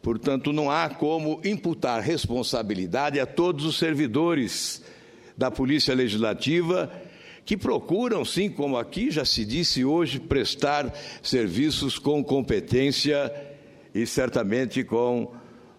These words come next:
a decência que se exige para esta função. Os meus respeitos a todos esses servidores, mas não posso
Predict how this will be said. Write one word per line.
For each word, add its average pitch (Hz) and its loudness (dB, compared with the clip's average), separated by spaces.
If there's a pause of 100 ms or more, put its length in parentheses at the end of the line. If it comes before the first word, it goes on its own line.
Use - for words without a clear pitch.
(240)
a 110 -2
decência 123 0
que - -8
se 127 0
exige 117 0
para 113 -2
esta 107 0
função. 87 -2
Os 90 -2
meus 135 0
respeitos 147 -2 (280)
a 123 0
todos 143 2
esses 156 0
servidores, 143 0 (1000)
mas 120 -2
não 143 2
posso 120 0